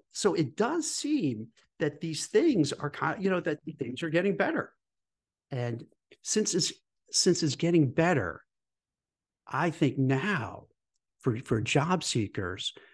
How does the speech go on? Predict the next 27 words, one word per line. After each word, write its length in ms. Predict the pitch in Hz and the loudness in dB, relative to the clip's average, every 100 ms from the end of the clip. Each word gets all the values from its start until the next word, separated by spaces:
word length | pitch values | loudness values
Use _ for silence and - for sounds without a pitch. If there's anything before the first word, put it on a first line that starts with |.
| _ | _
for 100 | - | -6
job 360 | 104 151 147 165 | 2 4 4 2
hunters, 460 | 120 98 110 107 - - - | 0 0 2 2 0 -14 0
or 160 | 117 | 2
anyone 480 | 113 147 175 156 156 | 6 6 8 6 6
who's 240 | 127 123 117 | 4 2 2
looking 320 | 139 143 127 | 2 2 0
to 140 | - | 0
improve 400 | 104 95 139 135 | -4 -2 0 2
their 140 | 131 120 | 2 0
career 520 | - 120 156 143 104 | -2 0 2 2 2
or 100 | 104 | -2
take 280 | - 120 123 | -6 -6 -4
it 80 | 117 | -2
to 100 | 117 | 0
the 80 | |
next 300 | 117 120 - | 2 0 0
level, 440 | 135 151 113 85 - _ _ _ _ _ _ _ 123 | 4 4 4 -4 -8 _ _ _ _ _ _ _ -12
this 580 | 107 147 190 196 - - _ | -2 2 2 0 -8 -14 _
may 200 | 143 135 | -2 0
be 280 | 120 127 131 | 0 2 0
a 100 | 123 | 0
good 420 | 104 - 131 131 | -6 2 2 2
time 340 | - 127 120 104 | 0 0 0 -2
to 100 | - | -8
jumpstart 640 | 101 - 107 101 - | -8 -4 -4 -4 -6
it, 40 | 78 | -6